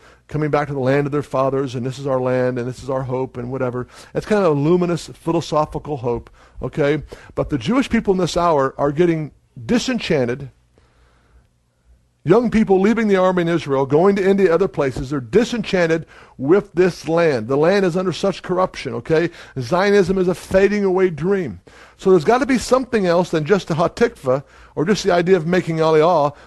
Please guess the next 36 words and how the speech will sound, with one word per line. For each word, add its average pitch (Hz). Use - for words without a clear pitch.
that's 165
gonna 175
cause 196
the 185
Jewish 185
people 196
in 165
these 147
last 156
days 156
come 175
back 156
weeping, 139
weeping, 190
looking 185
for 156
the 147
hope 151
of 143
their 135
fathers. 107
Now, 160
I 165
recently 220
found 190
out 170
that 147
this 180
word 165
hope 139
is 160
also 240
the 180
same 180
word 156
used 147